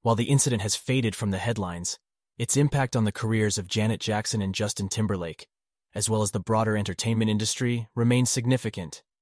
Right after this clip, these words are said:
Thank you for joining us on this journey into the two thousand four Super Bowl controversy. Don't forget to like, share, and subscribe to Pop Culture Lore for more captivating stories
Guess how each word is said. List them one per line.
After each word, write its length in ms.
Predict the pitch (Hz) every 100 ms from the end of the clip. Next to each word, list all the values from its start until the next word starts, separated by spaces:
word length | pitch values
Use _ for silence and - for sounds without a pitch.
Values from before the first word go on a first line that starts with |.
| _ _ _ _
Thank 220 | 165 180
you 80 | 160
for 140 | 147
joining 360 | 120 131 127 117
us 140 | 107
on 140 | 117 110
this 160 | 104
journey 360 | - 110 104 101
into 200 | 101 107
the 100 | 101
two 220 | - 123
thousand 340 | 120 110 104 101
four 220 | 113 107
Super 320 | - 127 113
Bowl 180 | 98 101
controversy. 880 | - 104 113 101 95 - 90 85 - _ _ _ _
Don't 160 | 147 160
forget 280 | 165 143 139
to 100 | 117
like, 440 | 117 135 135 - _ _
share, 480 | - - 127 123 120
and 200 | 110 -
subscribe 580 | 107 - - 117 104
to 100 | -
Pop 280 | 98 113 113
Culture 340 | - 113 - 98
Lore 320 | 101 92 82
for 180 | - 107
more 200 | 110 107
captivating 580 | 127 120 113 104 101
stories 640 | 101 - 113 98 85 82